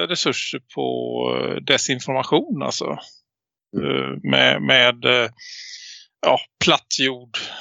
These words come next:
Speaker 1: och, och, och massa andra knasigheter, va? För att, att liksom förvirra och röra till det, eh, i de här falangerna så att,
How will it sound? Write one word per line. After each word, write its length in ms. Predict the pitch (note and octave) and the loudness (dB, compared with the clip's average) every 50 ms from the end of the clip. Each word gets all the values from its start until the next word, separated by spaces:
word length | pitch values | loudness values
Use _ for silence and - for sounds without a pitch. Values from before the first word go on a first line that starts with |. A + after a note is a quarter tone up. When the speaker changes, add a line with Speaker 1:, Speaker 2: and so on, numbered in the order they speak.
| - - - - | -14 -16 -16 -14
Speaker 1:
och, 500 | A#3+ - D3 C#3+ C3+ C3+ C3+ C#3 - D3 | -10 -8 -6 -4 -2 -2 -2 -2 -4 -4
och, 360 | C#3 C3+ C3+ C#3 - - D#3 | -4 -4 -4 -4 -4 -4 -2
och 60 | D3 | 0
massa 300 | C#3 C3+ A#2+ - - C#3 | 2 2 2 2 4 4
andra 420 | B2+ B2+ B2 B2 B2+ B2+ C3 - - - - | 4 4 2 2 2 2 2 0 -2 -4 0
knasigheter, 800 | - D3+ C#3 B2+ - - - D3+ C3+ C3+ C#3 - - _ - - | 4 4 4 4 4 2 0 0 0 0 0 -2 -2 _ -12 -6
va? 160 | C#3+ C#3+ C#3 | -4 -4 -4
För 140 | - - - | -4 -2 0
att, 220 | D3 C3+ B2+ _ _ - - _ - | 2 2 2 _ _ -20 -18 _ 0
att 220 | C#3 B2 - - | 0 0 0 0
liksom 380 | C#3+ C3 - - - C#3 C3 B2 | -2 -2 -2 -2 -2 -2 -2 -2
förvirra 760 | - - D3+ C3+ C#3 D#3 C3+ B2 G#2+ G#2 G#2+ A2 B2 C3+ C#3+ | 2 2 2 4 4 4 4 4 2 -2 -4 0 2 2 2
och 220 | D3+ D#3 - - C#3 | 2 0 -2 -6 -2
röra 400 | B2+ C3+ C3 B2+ B2+ C3 B2+ - | 0 2 2 4 4 2 2 2
till 500 | - - E3+ C#3 A#2+ A2 G#2 G#2 G#2+ A2+ | 2 0 -2 0 -2 -4 -8 -8 -6 0
det, 240 | C#3+ D3+ E3+ F3 - _ _ _ _ _ _ _ - - _ _ _ _ _ _ _ _ _ _ _ - - - | 2 2 2 2 -2 _ _ _ _ _ _ _ -20 -20 _ _ _ _ _ _ _ _ _ _ _ -20 -8 -4
eh, 260 | D#3 D3 C#3+ C#3+ D3+ E3 | 0 0 2 2 2 2
i 300 | - - F3+ D#3+ C#3+ C3 A#2+ A2+ - - - - | 0 2 2 2 2 0 -4 -10 -12 -12 -12 -10
de 200 | - C#3+ C3+ C#3 | -2 -2 0 0
här 360 | C3 C#3 C3+ B2 A#2 A#2 A#2 | 4 4 6 6 6 4 2
falangerna 720 | - - C#3+ C3+ C3 B2+ A#2+ A2+ A2 G#2+ A2+ A#2+ B2 B2+ A#2+ | 0 0 2 4 4 4 2 2 -2 -4 -4 -2 -2 -4 -4
så 140 | - - C3+ | -4 -2 -2
att, 200 | B2 A2+ _ | -2 -2 _